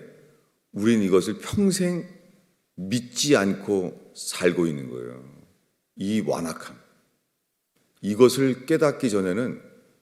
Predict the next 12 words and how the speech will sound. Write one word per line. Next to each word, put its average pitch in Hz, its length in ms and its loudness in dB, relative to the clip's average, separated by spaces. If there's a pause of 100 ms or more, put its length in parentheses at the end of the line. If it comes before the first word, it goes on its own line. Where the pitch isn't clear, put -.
(1040)
회개하지 107 540 -4
않습니다. 64 500 -12 (800)
그래서 101 500 -2 (460)
거듭날 104 480 0
수가 82 220 -4
없어요. 65 480 -6 (140)
평생 185 680 -2 (240)
예수 104 240 0
믿는다고 85 380 0
하는데. 71 360 -10 (1400)
십구 - 240 -8
절을 82 240 0